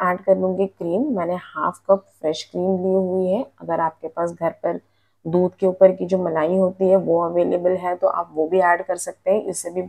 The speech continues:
बहुत अच्छा सा flavor आ जाता है हमारी gravy में। तो देखिए यहाँ पर gravy हमारी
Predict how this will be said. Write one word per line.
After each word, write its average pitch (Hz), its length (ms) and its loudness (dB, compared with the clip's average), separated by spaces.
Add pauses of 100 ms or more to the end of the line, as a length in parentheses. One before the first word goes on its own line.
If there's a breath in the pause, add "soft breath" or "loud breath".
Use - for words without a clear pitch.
बहुत 160 320 -2
अच्छा 170 220 -8
सा 185 120 -4
flavor 165 360 -4
आ 170 140 0
जाता 165 280 -4
है 175 60 -4
हमारी 170 280 -4 (420)
gravy 170 300 0
में। 190 160 -2 (560)
तो 202 60 2
देखिए 208 300 4
यहाँ 190 260 2
पर 208 100 8
gravy 180 360 2
हमारी 190 280 0